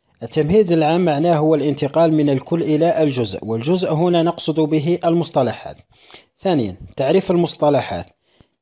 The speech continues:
وهي الخاصة بالأجزاء، معناها قد يكون في بعض المقدمات مصطلح واحد، وقد يكون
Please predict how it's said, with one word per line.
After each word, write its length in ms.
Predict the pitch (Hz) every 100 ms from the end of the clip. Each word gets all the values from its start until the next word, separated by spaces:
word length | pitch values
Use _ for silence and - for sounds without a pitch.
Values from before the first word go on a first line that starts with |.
| _ _ _ _ -
وهي 420 | 185 175 175 185
الخاصة 420 | 156 139 156 160 180
بالأجزاء، 640 | 185 175 170 127 131 - _ _ _ -
معناها 400 | 117 151 180 170
قد 320 | 165 143 139
يكون 360 | 156 175 185
في 160 | 160 156
بعض 260 | 147 175 160
المقدمات 920 | 160 151 139 131 127 127 143 175 160
مصطلح 460 | 139 127 123 -
واحد، 340 | 110 101 180 185
وقد 240 | 170 147
يكون 560 | 147 143 180 196 226